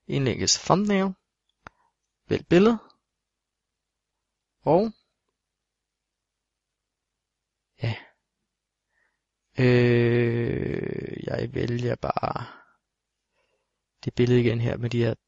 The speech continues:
tre hundrede gange to hundrede. Så trykker jeg indsæt.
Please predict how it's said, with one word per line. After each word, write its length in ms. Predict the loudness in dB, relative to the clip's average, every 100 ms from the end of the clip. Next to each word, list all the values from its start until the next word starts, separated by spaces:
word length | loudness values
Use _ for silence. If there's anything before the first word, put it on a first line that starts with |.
| _ _ _
tre 260 | -4 -2 -2
hundrede 220 | -4 -6
gange 140 | -8
to 140 | -8 -8
hundrede. 260 | -10 -12 -16 _ _ _ _ _ _ _ _ _ _ _ _ -20
Så 80 | -12
trykker 120 | -8
jeg 80 | -6
indsæt. 680 | -4 -4 -4 -6 -6 -6